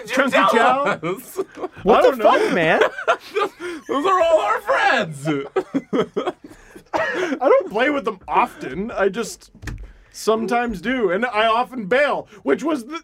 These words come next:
Speaker 2: the whole reason we started this conversation. I had a good weekend, so I fell asleep and I missed our sesh. But it's okay. I'm sure they won without me.
Speaker 1: I'm gonna move on
Speaker 2: Oh,
Speaker 1: to the
Speaker 2: Adam's
Speaker 1: next
Speaker 2: hurt.
Speaker 1: question.
Speaker 2: I'm sorry.
Speaker 3: Wow, Jesse.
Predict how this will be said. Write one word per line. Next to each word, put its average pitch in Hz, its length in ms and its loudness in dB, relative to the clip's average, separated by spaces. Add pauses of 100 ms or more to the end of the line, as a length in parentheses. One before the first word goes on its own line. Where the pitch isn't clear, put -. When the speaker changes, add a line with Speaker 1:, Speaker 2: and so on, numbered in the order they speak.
Speaker 2:
the 285 200 2
whole 339 220 2
reason 311 380 0
we 254 100 -4
started 277 380 0
this 233 120 -10
conversation. 214 680 -2 (100)
I 320 220 2
had 226 160 4
a 240 60 -2
good 214 200 -2
weekend, 185 460 -4
so 170 120 0
I 151 100 0
fell 165 220 -2
asleep 151 420 -8
and 151 120 -2
I 139 100 -2
missed 143 260 -6
our 143 80 -2
sesh. 131 360 -8 (1160)
But 165 120 -2
it's 151 120 -6
okay. 147 340 -2
I'm 135 180 -8
sure 156 180 -6
they 139 100 -2
won 135 160 -6
without 127 260 -10
me. 117 120 -16 (1200)
Speaker 1:
I'm 113 80 -4
gonna 214 200 -4
move 107 200 -2
on 85 140 0
Speaker 2:
Oh, 247 80 4
Speaker 1:
to 233 200 0
the 214 60 0
Speaker 2:
Adam's 240 160 -6
Speaker 1:
next 190 120 -14
Speaker 2:
hurt. 156 260 -6
Speaker 1:
question. - 260 -20
Speaker 2:
I'm 185 160 -16
sorry. - 140 -6
Speaker 3:
Wow, 147 340 4
Jesse. 151 520 -4